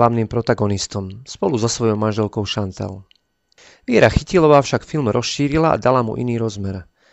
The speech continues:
Divadelné scény prepojila s akoby dokumentárnym príbehom. Ako ste sa iste dovtípili, Bolek hrá hradného Šaška a Chantal kráľovnu.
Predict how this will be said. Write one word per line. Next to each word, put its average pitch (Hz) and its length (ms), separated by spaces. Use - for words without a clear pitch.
Divadelné 143 480
scény 147 400
prepojila 135 480
s - 160
akoby - 320
dokumentárnym 117 800
príbehom. 98 640
Ako - 160
ste - 160
sa 151 160
iste 147 240
dovtípili, 143 640
Bolek 123 320
hrá 117 240
hradného 120 400
Šaška 113 480
a - 240
Chantal 131 720
kráľovnu. 98 640